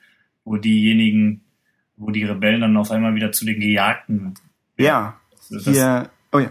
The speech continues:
Speaker 2: ja.
Speaker 1: das gibt natürlich auch nochmal eine, eine ganz andere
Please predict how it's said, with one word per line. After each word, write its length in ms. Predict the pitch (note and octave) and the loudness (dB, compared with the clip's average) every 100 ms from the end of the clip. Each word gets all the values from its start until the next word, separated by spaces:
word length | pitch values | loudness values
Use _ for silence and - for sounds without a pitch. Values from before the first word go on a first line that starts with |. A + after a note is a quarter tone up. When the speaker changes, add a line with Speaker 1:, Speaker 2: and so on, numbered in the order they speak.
| - C3 | -6 -4
Speaker 2:
ja. 140 | C#3+ - _ _ _ _ _ | -4 -6 _ _ _ _ _
Speaker 1:
das 160 | G#2+ - | -10 -6
gibt 120 | A2 | -4
natürlich 320 | A2+ A#2+ A2 | -2 0 2
auch 80 | G#2+ | 2
nochmal 400 | A2 G#2+ G2+ G2 G2+ | 2 0 0 -4 -4
eine, 280 | G2+ G2+ - _ _ _ _ _ _ - | -4 -4 -8 _ _ _ _ _ _ -8
eine 100 | G#2+ | -4
ganz 540 | G2+ G#2 - - - - | -2 0 -2 -2 -6 -4
andere 600 | A2 A2 G#2 F#2+ F#2+ | 0 2 0 0 -2